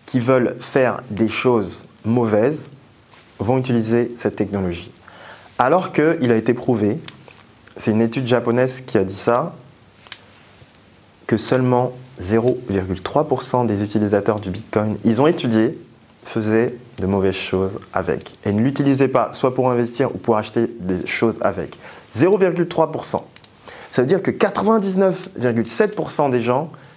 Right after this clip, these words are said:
utilisent le Bitcoin, les crypto-monnaies, ces nouvelles technologies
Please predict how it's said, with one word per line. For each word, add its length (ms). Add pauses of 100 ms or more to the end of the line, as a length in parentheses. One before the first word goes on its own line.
(220)
utilisent 540 (260)
le 160
Bitcoin, 460
les 100
crypto-monnaies, 520
ces 140
nouvelles 280
technologies 540